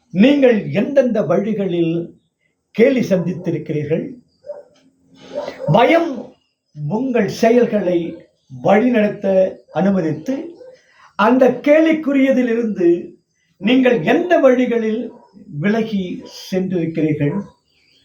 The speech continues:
அந்த ஆசீர்வாதத்தின் உண்மையை சிந்தித்து, புனித பிரான்சிஸை போலவே கடவுளின் அருளை, அருளை உங்களையும் பயன்படுத்த அனுமதிக்கவும்.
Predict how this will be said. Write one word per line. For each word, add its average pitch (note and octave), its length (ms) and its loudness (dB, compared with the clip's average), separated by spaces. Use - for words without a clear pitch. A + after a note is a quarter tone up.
அந்த C4 240 4
ஆசீர்வாதத்தின் C4 920 2
உண்மையை A3 520 -4
சிந்தித்து, F#3+ 600 -6
புனித B3 320 4
பிரான்சிஸை B3+ 800 -2
போலவே F#3 640 -2
கடவுளின் B3+ 560 0
அருளை, G3 800 -4
அருளை G#3 420 4
உங்களையும் F#3 720 0
பயன்படுத்த D#3+ 600 -4
அனுமதிக்கவும். D3 840 0